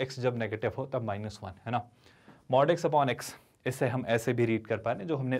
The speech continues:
थोड़ा उल्टा यहाँ पर बना लिया है कि इसे जब जब X ज़ीरो ना हो, तब आप इसे mod X upon X लीजिए, और यही सिग्नम की एक्चुअल परिभाषा है। और जब जब X ज़ीरो हो, तब आप उस फंक्शन को ज़ीरो की तरह ट्रीट करिए, है ना? और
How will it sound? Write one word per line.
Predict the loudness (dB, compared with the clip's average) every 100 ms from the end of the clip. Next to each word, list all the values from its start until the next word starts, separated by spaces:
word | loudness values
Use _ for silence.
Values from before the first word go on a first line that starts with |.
| 0
थोड़ा | 2 4
उल्टा | 4 4 2
यहाँ | 2
पर | -2 -4
बना | -4 -4
लिया | -4
है | -4
कि | -6
इसे | -6 0 0
जब | 4 2 6
जब | 4 4
X | -2 -2
ज़ीरो | -2 0 2
ना | 0
हो, | -2 -8 -16 -14 0
तब | 4
आप | 4 4
इसे | -2 0
mod | 2 2 0
X | -2
upon | -4 -4
X | -6 -6
लीजिए, | -2 -2
और |
यही | 2 4 4
सिग्नम | 2 2 2
की | 2 -2 -2 -12 -20 _
एक्चुअल | -8 -8 0 2
परिभाषा | 2 0 -2 -4 -6
है। | -10 -14 -20 -20 -2
और | 0
जब | 2 2
जब | 2 2
X | 0 -4
ज़ीरो | 0 0
हो, | 0
तब | 0 4
आप | 4 4
उस | -4
फंक्शन | -6 -6 -6
को | -4 -2
ज़ीरो | 0 0
की | 0
तरह | -4 -4 -4
ट्रीट | -6 -10
करिए, | -10 -12 -12 _
है | -2
ना? | -2 -6 -14 2
और | 4